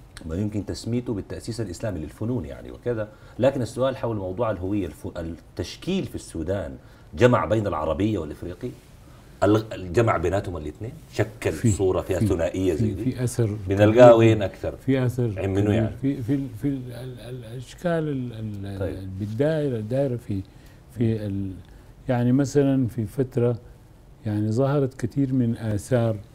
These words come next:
Speaker 2: آه، زي، آه،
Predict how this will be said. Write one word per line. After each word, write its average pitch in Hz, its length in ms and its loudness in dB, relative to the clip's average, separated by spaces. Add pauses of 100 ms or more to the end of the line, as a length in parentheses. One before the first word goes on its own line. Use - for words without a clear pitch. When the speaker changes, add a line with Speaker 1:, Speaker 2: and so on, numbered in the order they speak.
(760)
Speaker 2:
آه، 87 1120 -6 (1600)
زي، 123 460 2 (160)
آه، 101 760 -8